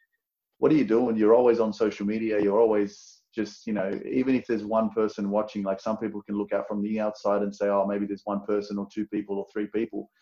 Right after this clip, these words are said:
And that can be discouraging to, to, to people. That can be also the fear of, uh, you know, caring about,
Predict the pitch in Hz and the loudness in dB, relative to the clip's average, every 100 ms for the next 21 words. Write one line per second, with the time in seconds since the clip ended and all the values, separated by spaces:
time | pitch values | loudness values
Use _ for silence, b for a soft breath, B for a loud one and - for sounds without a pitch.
0 | b b b 123 127 131 156 175 160 139 | b b b -2 2 4 4 2 2 0
1 | 120 139 151 156 131 110 - 110 107 - | 2 4 4 4 0 -6 -2 0 0 -2
2 | - 113 104 110 131 151 110 104 113 - | -4 -2 -2 -2 -2 -2 -2 2 2 0
3 | 117 117 113 113 113 107 101 131 143 101 | -4 2 2 2 0 -2 -4 -2 0 2
4 | 95 - 101 101 - _ _ _ _ - | 2 2 0 0 -4 _ _ _ _ -6
5 | 104 101 101 113 104 98 107 _ 127 120 | -2 0 -2 -2 -2 -2 -4 _ -2 0
6 | 123 123 101 104 101 | 2 0 0 0 0